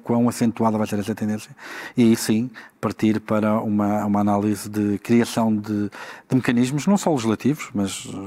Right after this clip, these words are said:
a outros níveis, que, que nos permita lidar com, com as consequências positivas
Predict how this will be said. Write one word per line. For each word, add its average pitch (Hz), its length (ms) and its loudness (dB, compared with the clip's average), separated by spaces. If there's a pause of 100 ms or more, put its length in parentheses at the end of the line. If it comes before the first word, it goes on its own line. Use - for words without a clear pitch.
a 104 40 -2
outros 107 260 -2
níveis, 117 360 0 (400)
que, 113 320 4
que 113 140 -2
nos 120 100 4
permita 117 420 2
lidar 113 440 2
com, 110 680 -4 (320)
com - 100 -2
as 113 60 -2
consequências 113 440 -2
positivas 190 560 0